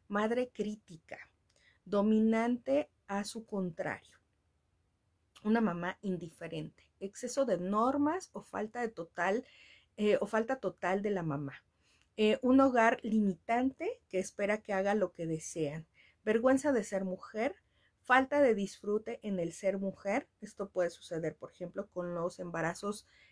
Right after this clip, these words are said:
eh, donde las madres esperan tener un hijo varón, por ejemplo.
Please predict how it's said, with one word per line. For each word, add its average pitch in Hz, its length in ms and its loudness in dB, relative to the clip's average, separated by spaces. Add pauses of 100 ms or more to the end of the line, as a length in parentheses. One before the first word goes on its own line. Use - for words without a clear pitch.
(140)
eh, 190 280 6
donde 226 320 2
las 226 220 2
madres 220 540 0
esperan 196 400 -4
tener 185 260 -6
un 180 120 -6
hijo 180 200 -8
varón, 202 420 2 (220)
por 160 120 -12
ejemplo. - 440 -20